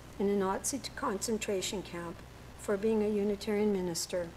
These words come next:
thus joining the ranks of Unitarian martyrs who died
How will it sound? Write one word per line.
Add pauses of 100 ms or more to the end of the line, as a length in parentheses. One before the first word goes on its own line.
(800)
thus
joining
the
ranks
of
Unitarian
martyrs
who
died